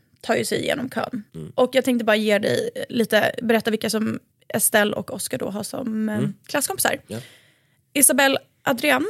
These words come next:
Speaker 1: känner du till henne?
Speaker 2: Hon var gift med någon i Swedish House Mafia, va?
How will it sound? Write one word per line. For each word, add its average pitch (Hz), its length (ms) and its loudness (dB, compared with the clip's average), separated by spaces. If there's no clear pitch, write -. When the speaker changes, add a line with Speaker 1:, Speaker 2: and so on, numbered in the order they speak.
Speaker 1:
känner 254 140 2
du - 20 -6
till 254 140 -2
henne? 240 280 0
Speaker 2:
Hon 131 120 -4
var 131 120 4
gift 127 340 2
med 110 140 2
någon 104 280 2
i 98 480 0
Swedish 92 600 -8
House 107 260 -4
Mafia, 92 200 -8
va? 127 160 -4